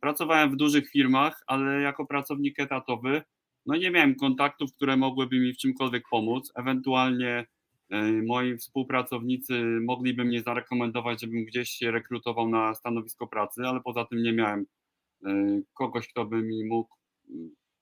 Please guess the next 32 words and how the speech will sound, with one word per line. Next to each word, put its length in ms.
jakby 200
mnie 180
rekomendować 720
do 60
swoich 280
klientów. 560
E, 220
więc 260
to 200
była 160
taka 220
fajna 320
droga, 380
jak 140
powiedziałeś, 400
od 140
zera 260
do 100
bohatera. 680
Poznałem 380
bardzo 280
dużo 220
ludzi, 380
e, 280
i 240
dzięki 360
temu 300
moja 280
firma 520
urosła 480
też 260
szybko 560